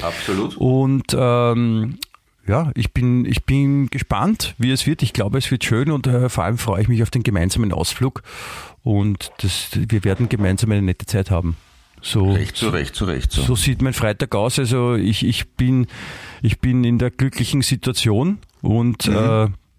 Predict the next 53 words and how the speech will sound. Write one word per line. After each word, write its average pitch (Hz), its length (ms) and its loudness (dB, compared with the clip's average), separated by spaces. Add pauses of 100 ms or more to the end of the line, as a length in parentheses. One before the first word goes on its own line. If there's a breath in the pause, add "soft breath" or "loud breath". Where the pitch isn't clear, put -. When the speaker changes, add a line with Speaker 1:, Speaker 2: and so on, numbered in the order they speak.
(640)
Speaker 2:
ja, 123 240 0 (1000)
so 104 200 0
schaut's 107 260 0
aus 120 200 0
im - 80 2
Speaker 1:
Ja. 98 60 0
Speaker 2:
Schneckinger, 95 580 0
ne? 143 180 0 (1400)
Speaker 1:
Ja, 135 200 0
ich, 117 320 2
ich, 117 300 0
ich 120 120 0
schaue 95 180 0
vielleicht 104 460 -2
noch 110 240 -4
in, 107 220 0
äh, 101 120 2
bei, 101 200 0
zu 107 180 -2
mir 101 240 2
aufs - 180 -4
Land 78 260 -2
raus, 107 380 -2 (340)
nach 85 140 -2
Niederösterreich. 90 920 0 (800 loud breath)
Speaker 2:
Aufs 107 160 -2
Land 135 160 0
Speaker 1:
Und 190 80 0
Speaker 2:
rausschauen, 104 680 2
sagt - 300 -4
man 95 120 0
auch, - 40 0
Speaker 1:
Ja. 98 100 2
Speaker 2:
ne? 120 180 0 (800)
Speaker 1:
Habe 87 120 0
ich 92 60 -2
das 110 140 0
schon 110 140 0
mal 120 60 2
erzählt 101 260 -2
an 90 60 0
dieser 87 180 0
Stelle, 90 260 -2
dass 92 180 0
ich 101 100 0
ein 101 120 2
sehr 95 180 -2
seltsames 92 480 0
Hobby 85 180 0
habe 85 160 -2
seit 92 120 0
einiger 85 260 0
Zeit? 90 420 -2